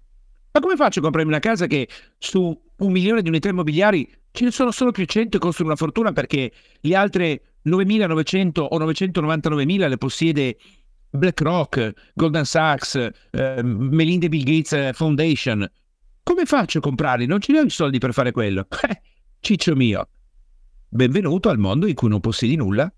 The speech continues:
e sei felice. Ma la Costituzione volata è violata. Non è vero.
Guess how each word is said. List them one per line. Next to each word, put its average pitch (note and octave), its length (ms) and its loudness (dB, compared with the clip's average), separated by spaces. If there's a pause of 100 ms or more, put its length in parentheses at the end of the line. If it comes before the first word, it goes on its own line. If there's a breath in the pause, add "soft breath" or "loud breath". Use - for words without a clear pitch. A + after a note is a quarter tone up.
(140)
e - 120 -8
sei E2+ 180 -4
felice. F#2 480 -2 (680 soft breath)
Ma F#3+ 100 4
la A#3 60 0
Costituzione B3+ 600 0
volata F3 360 0
è E3+ 40 0
violata. C#3+ 480 0
Non F#2+ 160 -6
è F#2+ 80 -6
vero. G3+ 380 0